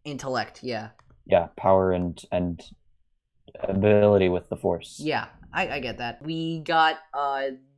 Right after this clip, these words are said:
Speaker 1: the Coruscant Guard busting in to save Padme. Um, uh, and we have, uh, Rada being delivered back to his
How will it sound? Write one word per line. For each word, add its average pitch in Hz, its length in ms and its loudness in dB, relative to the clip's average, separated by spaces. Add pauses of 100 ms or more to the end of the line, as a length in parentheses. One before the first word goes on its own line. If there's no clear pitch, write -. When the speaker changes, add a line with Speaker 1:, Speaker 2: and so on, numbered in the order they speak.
(160)
Speaker 1:
the 151 80 -6
Coruscant 170 500 -4
Guard 180 320 2
busting 170 340 -2
in 165 140 -6
to 156 60 -8
save 160 340 -6
Padme. 156 680 0 (720)
Um, 127 720 -2 (540)
uh, 127 540 0 (100)
and 151 240 -6
we 151 160 -4
have, 147 580 0 (100)
uh, 120 580 -2 (1120)
Rada 160 360 4
being 156 260 -4
delivered 147 340 -6
back 135 280 0
to 143 100 -12
his 123 260 -8